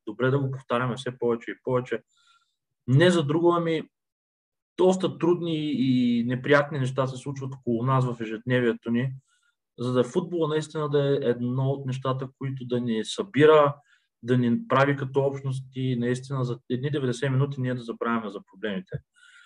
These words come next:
Но начина, по който Порт Вейл наистина се беше оби-, обединил като общност около своят наставник и начина, по който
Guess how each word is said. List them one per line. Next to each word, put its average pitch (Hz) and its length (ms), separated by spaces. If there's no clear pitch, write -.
Но 117 360
начина, 156 420
по - 80
който 175 340
Порт 156 260
Вейл 147 160
наистина 139 340
се 131 120
беше 131 260
оби-, 117 320
обединил 107 560
като - 240
общност - 380
около 95 240
своят 110 280
наставник 120 640
и 98 260
начина, 131 440
по - 100
който 127 340